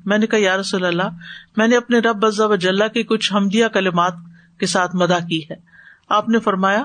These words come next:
"سنو، بے شک تمہارا رب حمد کو پسند کرتا ہے۔" یعنی تم نے اگر ایسے کوئی شعر کہیں تو رب اس کو پسند کرتا ہے، اور نہ صرف یہ کہ پسند کرتا ہے بلکہ اس پر اجر بھی دیتا ہے، اور کتنا اجر، بھر کے اجر الحمدللہ تو میزان کو بھر دیتا ہے۔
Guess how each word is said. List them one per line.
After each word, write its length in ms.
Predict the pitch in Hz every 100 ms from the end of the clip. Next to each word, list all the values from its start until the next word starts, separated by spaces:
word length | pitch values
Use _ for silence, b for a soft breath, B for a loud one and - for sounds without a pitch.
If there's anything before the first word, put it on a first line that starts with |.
| - _ _ _ _ _ _ _
"سنو، 280 | - 208 254 285
بے 120 | 196
شک 240 | 185 214 -
تمہارا 280 | 185 185 185
رب 220 | 196 165
حمد 200 | 190 196
کو 80 | 202
پسند 420 | 196 170 170 170
کرتا 280 | 165 165 -
ہے۔" 60 | 160 - _ b b -
یعنی 140 | 185
تم 220 | - 180
نے 120 | 185 196
اگر 160 | 190
ایسے 240 | 180 170 233
کوئی 120 | 233
شعر 220 | 214 208
کہیں 200 | 214 220
تو 140 | 226 233 B B B 180
رب 180 | 196 190
اس 120 | -
کو 100 | 247
پسند 360 | 240 233 226
کرتا 420 | 196 160 170 147 147
ہے، 60 | - _ _ _ _
اور 120 | - 220
نہ 60 | 262
صرف 220 | 302 294
یہ 120 | 294
کہ 100 | 311
پسند 360 | 294 233 262 285
کرتا 320 | 262 220 240
ہے 80 | 247
بلکہ 280 | 214 214 226
اس 160 | 214
پر 100 | 226
اجر 240 | 202 175 220
بھی 160 | 233
دیتا 260 | 190 175 170
ہے، 60 | 214
اور 80 |
کتنا 380 | - 233 302 311
اجر، 220 | 294 311
بھر 380 | 285 156 202 254
کے 160 | 277 285
اجر 220 | 254 277 269 B B B -
الحمدللہ 680 | 220 254 269 269 254 254 262
تو 140 | 269
میزان 420 | 226 196 202 226
کو 100 | 220
بھر 160 | 180 170
دیتا 400 | 170 156 151 147
ہے۔ 200 | -